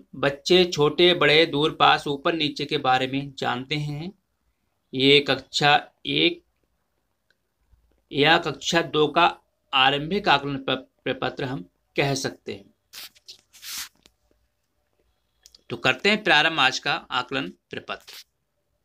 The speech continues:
पहला प्रश्न दिया है, छोटे पर सही का निशान लगाओ। इसकी जो एलो कोड है, दक्षता कोड है, एम वन ज़ीरो वन है। जो छोटी वस्तु है उस पर वो सही का निशान क्रॉस करेगा। दो चित्र दिए हुए हैं, हाथी और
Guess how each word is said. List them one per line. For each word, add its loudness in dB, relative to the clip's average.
पहला 4
प्रश्न -2
दिया 4
है, 0
छोटे 0
पर 0
सही -2
का -2
निशान -2
लगाओ। 0
इसकी -2
जो 0
एलो 4
कोड 4
है, -2
दक्षता -2
कोड 2
है, -4
एम 2
वन -2
ज़ीरो -2
वन -4
है। -10
जो 0
छोटी 0
वस्तु 4
है 0
उस -10
पर 0
वो -2
सही -4
का -2
निशान -4
क्रॉस -4
करेगा। -4
दो -2
चित्र -4
दिए 0
हुए -2
हैं, -6
हाथी -4
और -8